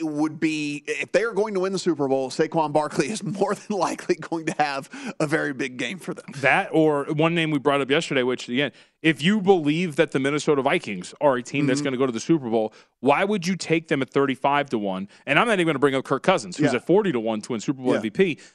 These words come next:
Speaker 2: He's one of the rare quarterbacks that I don't think we get a lot of credit.
Speaker 1: Mm-hmm.
Speaker 2: Justin Jefferson to win Super Bowl M V P is a hundred to one.
Speaker 1: Right.
Speaker 2: If they make it to the Super Bowl, he's gonna be, like, five to one
Speaker 1: Yes, yes.
Speaker 2: to win that
Speaker 1: Yes.
Speaker 2: thing.
Speaker 1: Yes, and you can basically come in and,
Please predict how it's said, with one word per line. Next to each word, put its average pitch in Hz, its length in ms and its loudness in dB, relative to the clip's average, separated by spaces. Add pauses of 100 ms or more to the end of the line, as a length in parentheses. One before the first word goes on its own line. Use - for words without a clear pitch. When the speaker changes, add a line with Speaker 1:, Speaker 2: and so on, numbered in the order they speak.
(140)
Speaker 2:
He's 190 200 2
one 202 100 4
of 190 60 2
the 180 80 0
rare 170 160 2
quarterbacks 156 400 2
that 135 100 -2
I 135 60 2
don't 135 260 2
think 135 100 -2
we 131 80 0
get 131 120 0
a - 20 0
lot 123 140 2
of 113 80 -6
credit. 156 220 2
Speaker 1:
Mm-hmm. 139 140 -8 (120)
Speaker 2:
Justin 220 320 2
Jefferson 175 360 2
to 151 60 2
win 151 140 2
Super 160 180 0
Bowl 156 120 4
M 143 80 -2
V 139 100 0
P 147 80 -6
is 175 80 -2
a 147 40 0
hundred 202 300 -2
to - 80 -14
one. 87 220 -14
Speaker 1:
Right. 120 240 -2 (100)
Speaker 2:
If 160 140 0
they 269 160 6
make 175 360 2
it - 100 0
to 175 100 2
the 117 100 -4
Super 196 260 0
Bowl, 302 300 2 (360)
he's - 260 -6
gonna 269 140 0
be, 294 100 0
like, 277 160 0
five 330 480 0
to 180 160 6
one 117 240 2
Speaker 1:
Yes, 147 140 0 (100)
yes. - 60 -20
Speaker 2:
to 196 120 6
win 139 260 0
that 110 160 -2
Speaker 1:
Yes. - 260 -2
Speaker 2:
thing. - 100 -20 (320)
Speaker 1:
Yes, - 420 -2
and 143 160 -2
you 160 60 -2
can 147 160 0
basically 160 380 -2
come 160 200 -2
in 143 220 -2
and, 117 200 -10